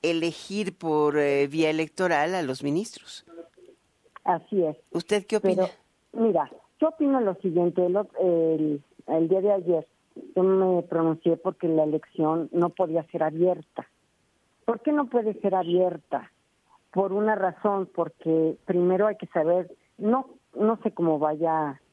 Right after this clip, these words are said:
Speaker 2: a presentar la reforma, pero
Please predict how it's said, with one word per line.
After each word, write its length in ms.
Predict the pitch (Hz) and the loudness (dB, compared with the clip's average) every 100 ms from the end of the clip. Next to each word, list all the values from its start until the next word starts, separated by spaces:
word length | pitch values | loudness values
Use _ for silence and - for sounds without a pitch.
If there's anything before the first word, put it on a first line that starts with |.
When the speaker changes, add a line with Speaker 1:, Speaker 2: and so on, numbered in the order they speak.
| _ | _
Speaker 2:
a 100 | - | -6
presentar 420 | 151 165 160 147 165 | -4 -4 -4 0 0
la 120 | 165 | 2
reforma, 440 | 175 - 202 170 - _ - - - _ | 0 -2 -2 -4 -10 _ -20 -20 -20 _
pero 400 | 208 196 196 196 | -2 2 2 0